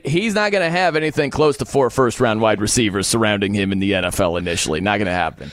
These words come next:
And, and on top of that, not just talent, Jimmy, is I don't see C J Stroud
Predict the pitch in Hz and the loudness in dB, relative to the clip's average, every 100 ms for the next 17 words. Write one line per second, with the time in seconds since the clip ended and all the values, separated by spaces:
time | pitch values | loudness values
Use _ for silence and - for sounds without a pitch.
0 | - - 262 311 294 302 311 285 302 269 | -16 -6 0 0 2 0 0 0 0 0
1 | 247 214 - - _ _ 226 247 285 202 | 0 -2 -4 -20 _ _ -2 -2 -2 -2
2 | 269 - - 196 240 320 - 170 247 294 | -2 -2 -2 0 0 -2 -4 -2 0 0
3 | 302 269 _ _ - _ _ _ 226 247 | -2 -4 _ _ -20 _ _ _ -2 -2
4 | - _ - 214 285 302 - 269 262 - | -4 _ -2 0 2 0 -2 -2 -2 -2
5 | 254 226 233 202 - 214 226 220 190 | -2 0 0 -2 -2 0 2 2 0